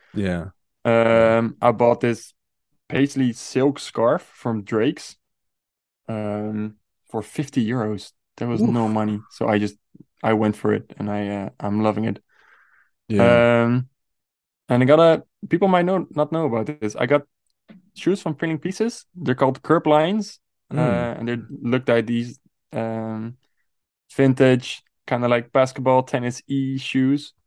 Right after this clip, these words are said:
Speaker 1: Mm. Are they
Speaker 2: Uh,
Speaker 1: white? Are they white or
Speaker 2: they do
Speaker 1: no?
Speaker 2: everything. Yeah, they're white. Yeah,
Speaker 1: Yeah, yeah,
Speaker 2: they
Speaker 1: I
Speaker 2: have,
Speaker 1: think I've
Speaker 2: like,
Speaker 1: seen those.
Speaker 2: these navy details.
Speaker 1: Yeah.
Speaker 2: They're great as
Speaker 1: So,
Speaker 2: well.
Speaker 1: yeah, yeah. I think this is a great segue to talk a little bit about kind of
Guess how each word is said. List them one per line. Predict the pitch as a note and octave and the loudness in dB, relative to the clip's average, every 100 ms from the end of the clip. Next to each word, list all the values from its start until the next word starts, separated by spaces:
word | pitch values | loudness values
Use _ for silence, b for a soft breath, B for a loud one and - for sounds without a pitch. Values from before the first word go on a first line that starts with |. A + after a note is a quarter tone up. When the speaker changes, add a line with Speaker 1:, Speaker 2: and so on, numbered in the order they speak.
| - | -12
Speaker 1:
Mm. | G#2+ G2+ E2 _ _ _ _ _ | -6 -6 -8 _ _ _ _ _
Are | A#2 | 2
they | C3 | 4
Speaker 2:
Uh, | |
Speaker 1:
white? | G2+ F#2+ C3+ - | 6 4 2 0
Are | |
they | A2 | -2
white | G2 F#2+ C3 - | -2 -2 -4 -8
or | G2+ | -8
Speaker 2:
they | |
do | F#2 | -6
Speaker 1:
no? | F#2 | -6
Speaker 2:
everything. | G2+ A2 G#2+ G#2+ | -8 -8 -8 0
Yeah, | A#2+ G2+ - | 0 0 -4
they're | A2 | -10
white. | G2+ F#2 - _ | -8 -10 -14 _
Yeah, | - G#2 | -8 -8
Speaker 1:
Yeah, | |
yeah, | - | -2
Speaker 2:
they | G2 | 2
Speaker 1:
I | F2+ | 2
Speaker 2:
have, | G2 | 2
Speaker 1:
think | |
I've | A2+ | 0
Speaker 2:
like, | G#2+ | -2
Speaker 1:
seen | F#2+ | -6
those. | F2+ | -6
Speaker 2:
these | A2+ G#2 | -6 -8
navy | A#2 A2+ A2+ A2 A2+ | -6 2 4 4 2
details. | A2 A2 A2+ A2+ G#2 - _ _ _ - | 2 2 2 0 -4 -20 _ _ _ -8
Speaker 1:
Yeah. | G2+ F#2+ F2+ - _ _ _ _ _ _ | -4 -4 -8 -16 _ _ _ _ _ _
Speaker 2:
They're | A2 | -4
great | G#2 A2 G#2 | 2 4 4
as | |
Speaker 1:
So, | B2+ A2+ | 4 4
Speaker 2:
well. | G#2+ G#2+ _ _ _ | 0 -6 _ _ _
Speaker 1:
yeah, | C3+ C#3 B2+ | 6 8 10
yeah. | C3 C3+ G#2+ | 10 8 6
I | B2 | 4
think | C3+ F#3 | 2 0
this | F3 | 0
is | D3+ | 2
a | A#2+ | 4
great | A#2 B2 | 4 4
segue | B2+ A#2 A2+ | 4 2 2
to | G#2+ | 2
talk | A2 G#2 | 0 -2
a | |
little | G#2 | -2
bit | G#2 | -2
about | G2 G2+ G2 - - | -2 -2 -4 -6 -10
kind | A2 | -4
of | G#2 F2+ | -4 -4